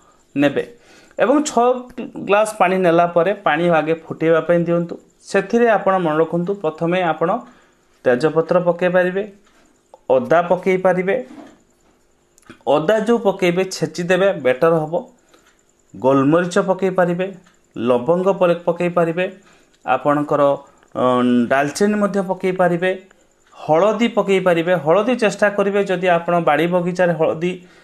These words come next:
ଦେଶୀ ହଳଦୀ ଯୋଉଟାକି ଆମର କୁହାଯାଏ, ଖଣ୍ଡ ହଳଦୀ ଯଦି ମିଳୁଛି ଭଲ, କିମ୍ବା ଭଲ ବ୍ରାଣ୍ଡର ମଧ୍ୟ ହଳଦୀ ଗୁଣ୍ଡ ବ୍ୟବହାର କରିବେ ଏବଂ ଯୋଉଦ୍ୱାରା କି ମଧ୍ୟ ଆପଣଙ୍କୁ ଭଲ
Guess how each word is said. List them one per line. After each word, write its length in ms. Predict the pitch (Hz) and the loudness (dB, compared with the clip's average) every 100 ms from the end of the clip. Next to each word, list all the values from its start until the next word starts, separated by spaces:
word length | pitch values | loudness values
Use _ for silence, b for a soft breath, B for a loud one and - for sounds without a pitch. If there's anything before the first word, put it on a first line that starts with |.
| b | b
ଦେଶୀ 320 | - 170 170 254 | -2 0 2 2
ହଳଦୀ 220 | 226 220 | 2 2
ଯୋଉଟାକି 320 | 202 196 185 | 2 2 2
ଆମର 240 | 180 175 175 | 2 2 2
କୁହାଯାଏ, 360 | 175 165 165 170 | 2 2 2 -2
ଖଣ୍ଡ 280 | - 147 151 170 | -2 0 2 2
ହଳଦୀ 300 | 165 160 156 | 2 0 0
ଯଦି 260 | 165 156 | -2 -2
ମିଳୁଛି 380 | 160 156 151 151 | -2 0 -2 -4
ଭଲ, 240 | 120 143 170 240 | -6 0 2 0
କିମ୍ବା 260 | 240 196 208 202 | -4 0 0 0
ଭଲ 200 | 156 170 226 | 0 2 2
ବ୍ରାଣ୍ଡର 460 | 214 208 202 190 185 | 2 2 2 0 -2
ମଧ୍ୟ 240 | 175 160 175 | -2 -2 -2
ହଳଦୀ 380 | 156 151 147 | 0 -2 -2
ଗୁଣ୍ଡ 220 | 147 151 151 | -4 -2 0
ବ୍ୟବହାର 360 | 135 135 151 | 0 2 2
କରିବେ 320 | - 156 156 214 B B B B - | 2 -2 -2 -4 B B B B -2
ଏବଂ 160 | 202 262 | 0 2
ଯୋଉଦ୍ୱାରା 400 | 202 214 196 190 | 2 0 2 2
କି 140 | 185 190 | 0 -2
ମଧ୍ୟ 260 | 185 175 214 | -2 -2 -2
ଆପଣଙ୍କୁ 420 | 214 160 156 170 | -2 0 -4 -6
ଭଲ 240 | 151 139 | -6 -2